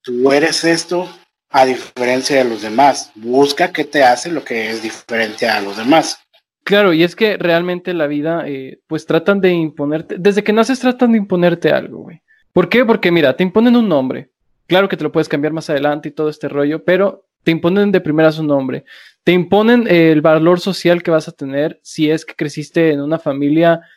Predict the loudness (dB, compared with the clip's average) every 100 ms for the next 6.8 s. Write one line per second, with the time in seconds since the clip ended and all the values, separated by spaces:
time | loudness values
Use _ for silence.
0 | _ _ _ 0 2 2 0 0 0 0
1 | -2 -2 -6 0 0 0 -12 -18 -20 _
2 | _ _ 0 4 4 4 4 2 0 2
3 | 4 4 4 2 -4 -12 _ _ _ -2
4 | 0 0 -2 -4 0 -2 -2 -10 -10 _
5 | _ _ 2 2 2 2 2 4 0 -4
6 | -4 -6 -6 -2 -2 0 -8